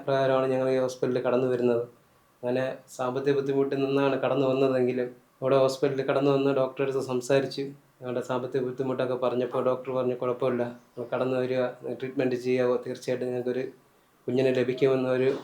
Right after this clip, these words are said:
ഒരു ഉറപ്പ് ഡോക്ടർ തരികയുണ്ടായി." ആ ഉറപ്പിൽ നിന്നാണ് നമ്മൾ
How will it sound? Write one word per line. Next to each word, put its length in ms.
ഒരു 240
ഉറപ്പ് 400
ഡോക്ടർ 260
തരികയുണ്ടായി." 560
ആ 160
ഉറപ്പിൽ 360
നിന്നാണ് 380
നമ്മൾ 260